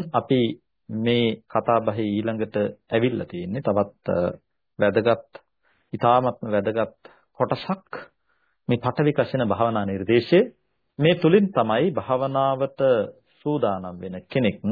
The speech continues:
ඒ භාවනාවේදී මූලික වශයෙන් දැනගත යුතු හැම සියලු කරුණු කාරණාවක්ම විස්තර කෙරෙන්නේ.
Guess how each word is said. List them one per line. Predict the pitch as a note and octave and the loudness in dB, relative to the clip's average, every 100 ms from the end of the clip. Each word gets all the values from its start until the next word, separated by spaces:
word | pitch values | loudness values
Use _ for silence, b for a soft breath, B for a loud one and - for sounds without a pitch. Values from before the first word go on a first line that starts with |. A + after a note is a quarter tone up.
| D#3+ E4 b b b _ | -2 -4 b b b _
ඒ | A#2 | 0
භාවනාවේදී | G2 G#2 B2+ C3+ C3 B2+ B2 B2+ B2 B2+ B2 G2+ - _ _ - | 2 2 2 2 4 2 2 0 0 0 0 -2 -6 _ _ -6
මූලික | C3 D3+ F3 F#3 | 2 4 6 4
වශයෙන් | C#3+ B2+ A#2 | 2 2 0
දැනගත | G2 G2 G#2 G2+ | -2 0 0 -2
යුතු | G2+ G2 | -4 -4
හැම | C#3 A#2 B2 | -4 -4 -6
සියලු | - C3+ | -4 -4
කරුණු | A#2+ G2+ F#2+ | -2 -4 -4
කාරණාවක්ම | F2+ F2+ F2+ F2+ F2 E2+ - B2+ | -4 -4 -4 -4 -2 -4 -4 -2
විස්තර | D3 G2+ - G2 | -2 -2 -8 -2
කෙරෙන්නේ. | - A2 E2+ E2+ | 2 2 2 -4